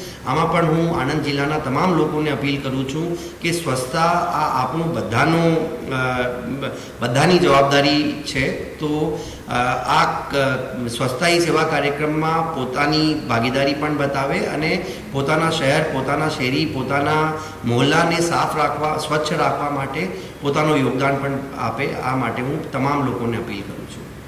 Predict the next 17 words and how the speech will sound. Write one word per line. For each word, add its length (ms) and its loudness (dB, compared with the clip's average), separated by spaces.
રાજ્ય 340 -2
સરકારની 680 -2
પ્રજાલક્ષી 800 -4
યોજનાઓનો 720 -2
લાભ 560 -4
લોકોને 520 -2
તેમના 400 -4
રહેઠાણના 760 -4
સ્થળની 460 -6
નજીક 580 -4
જ 200 0
મળતો 540 -4
રહે, 280 -2
તેના 320 -4
માટે 540 -6
રાજ્ય 240 -6
સરકાર 400 -6